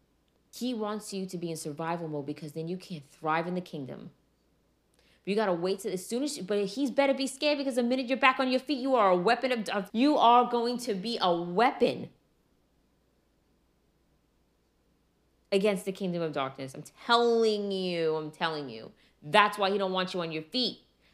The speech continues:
That's why he keeps you down. That's why he kicks you while you're down.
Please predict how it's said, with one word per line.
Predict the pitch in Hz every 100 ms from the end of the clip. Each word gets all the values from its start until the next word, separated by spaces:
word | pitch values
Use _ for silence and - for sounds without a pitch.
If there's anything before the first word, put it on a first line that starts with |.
| -
That's | 165 165 254 262
why | 254 240
he | 226
keeps | 214 214 -
you |
down. | 202 240 247 180 131 - _ -
That's | 196 214 233
why | 247
he | 240
kicks | - 240 254
you |
while | 226 226
you're | 226
down. | 214 233 190 131